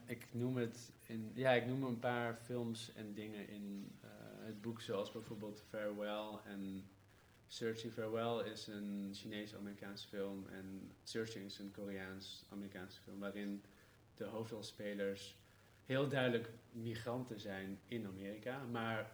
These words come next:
het speelt op, op zich niet, dat is niet de grootste rol, dat is niet de hoofdlijn van eh, dat ze naar hun eigen identiteit op zoek moeten gaan of whatever. Het, bij In the Searching, dat gaat over een Koreaanse Amerikaanse vader bijvoorbeeld, die, eh, wiens dochter wordt ontvoerd. Nou, het verhaal is natuurlijk gewoon,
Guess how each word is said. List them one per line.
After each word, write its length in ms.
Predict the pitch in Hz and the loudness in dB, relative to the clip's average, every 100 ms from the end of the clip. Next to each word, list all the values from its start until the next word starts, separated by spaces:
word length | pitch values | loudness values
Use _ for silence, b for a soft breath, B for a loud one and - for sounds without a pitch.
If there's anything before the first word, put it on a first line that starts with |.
| - | -10
het 140 | 123 - | -8 -6
speelt 420 | - 127 120 - - | 4 8 8 4 -10
op, 140 | - | -10
op 160 | 120 - | -8 -2
zich 360 | 127 127 - | 0 0 -2
niet, 360 | 117 117 117 - 120 - - | -4 -4 -4 -10 -12 -10 -2
dat 120 | 127 | 0
is 60 | |
niet 160 | 135 131 | 2 2
de 60 | 123 | 0
grootste 380 | 113 113 - | 0 0 0
rol, 180 | 113 104 | -2 -2
dat 80 | 98 | -2
is 40 | 107 | -2
niet 100 | 110 | -2
de 60 | |
hoofdlijn 480 | 98 104 113 101 98 | 0 0 0 0 -2
van 280 | 98 98 101 B B B B B - 95 | -2 -4 -4 B B B B B -14 -10
eh, 160 | 95 | -8
dat 120 | 101 95 | -6 -6
ze 120 | 101 | -2
naar 120 | 95 | -2
hun 140 | 95 | -2
eigen 280 | 98 98 - | -2 -4 -6
identiteit 500 | 107 98 - 98 98 | -6 -6 -6 -2 -2
op 120 | 101 | -4
zoek 240 | - 92 - | -10 -14 -14
moeten 180 | 101 104 | -12 -10
gaan 260 | 101 101 | -6 -6
of 100 | 101 | -8
whatever. 400 | 98 95 104 113 | -6 -2 0 2
Het, 420 | 117 123 - 123 | 2 0 -6 -6
bij 200 | - 113 113 | 2 2 4
In 120 | 117 | 2
the 60 | |
Searching, 480 | 110 131 127 - 143 | 0 2 0 0 -2
dat 140 | 123 - | -2 -2
gaat 260 | 110 110 | -2 0
over 240 | 104 104 107 | -2 -4 -6
een 120 | 104 | -6
Koreaanse 800 | 113 104 104 101 104 - 98 98 B B | -6 -4 -4 -4 -4 -6 -8 -8 B B
Amerikaanse 540 | 113 104 101 101 98 101 | -6 -4 -2 -4 -6 -8
vader 380 | - 98 104 110 | -6 -6 -4 -8
bijvoorbeeld, 540 | 110 117 110 110 110 107 | -10 -10 -10 -8 -10 -6
die, 320 | 104 101 98 | -2 0 0
eh, 100 | 98 | 0
wiens 320 | 104 107 - | 0 -2 -2
dochter 320 | 117 107 - | -6 -6 -8
wordt 200 | 95 95 | -10 -12
ontvoerd. 380 | - 98 98 95 | -14 -14 -12 -4
Nou, 260 | 113 95 - | -2 -2 -2
het 140 | 107 | -4
verhaal 240 | 117 110 117 | 2 4 4
is 60 | |
natuurlijk 280 | 104 101 98 | 0 -6 -4
gewoon, 200 | 101 104 | -4 -6